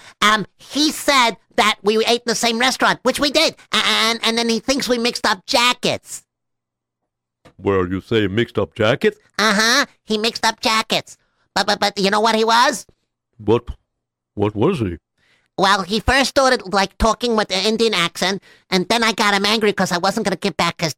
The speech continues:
Speaker 1: jacket because I thought he was trying to steal my jacket. And then he suddenly lost it.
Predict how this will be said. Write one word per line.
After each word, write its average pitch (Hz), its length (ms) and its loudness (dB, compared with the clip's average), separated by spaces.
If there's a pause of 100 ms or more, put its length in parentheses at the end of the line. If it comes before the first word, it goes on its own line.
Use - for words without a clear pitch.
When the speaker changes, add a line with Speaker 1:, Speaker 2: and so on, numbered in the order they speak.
Speaker 1:
jacket 190 420 -2 (140)
because 180 340 -2
I 185 120 0
thought 170 180 -2
he 160 40 0
was 160 140 -2
trying 165 220 -2
to 156 80 -4
steal 151 200 -2
my 240 280 0
jacket. 170 440 -2 (320)
And 185 220 -2
then 233 340 -2
he 185 160 -4
suddenly 214 540 -2
lost 233 560 2
it. 175 180 2